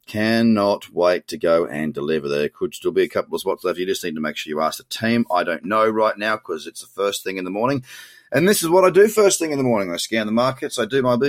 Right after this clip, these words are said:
I do my podcast. And then I touch base with them.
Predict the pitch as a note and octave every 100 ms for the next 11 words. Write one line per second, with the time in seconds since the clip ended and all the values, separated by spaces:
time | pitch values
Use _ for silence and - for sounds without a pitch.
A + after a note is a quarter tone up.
0 | - A2 A2+ D3 C3+ B2 C#3+ D3 D#3+ D3
1 | C#3 - _ _ _ _ _ _ - -
2 | A2+ A#2+ G#2+ - G#2+ - - G2+ F2+ -
3 | - F#2+ F2+ _ E2+ G#2 E2+